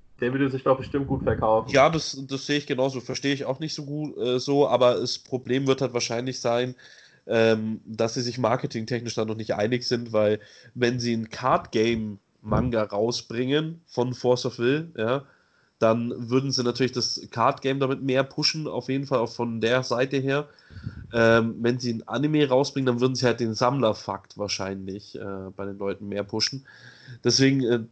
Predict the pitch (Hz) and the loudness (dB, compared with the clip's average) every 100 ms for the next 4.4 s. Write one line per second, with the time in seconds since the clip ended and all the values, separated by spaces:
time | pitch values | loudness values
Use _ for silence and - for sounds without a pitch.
0 | - - 120 127 131 135 117 113 127 113 | -12 2 2 4 2 2 2 2 2 -2
1 | - 110 117 - - 117 110 101 117 113 | -6 -6 -4 -4 -2 2 2 2 0 0
2 | 131 135 117 113 - 113 120 110 107 104 | -2 -4 -6 -6 -6 -6 -2 -2 -2 -2
3 | 104 101 117 101 104 107 104 104 - 104 | -2 -2 0 0 -2 -2 -2 -2 -4 -6
4 | - 98 85 | -6 -10 -12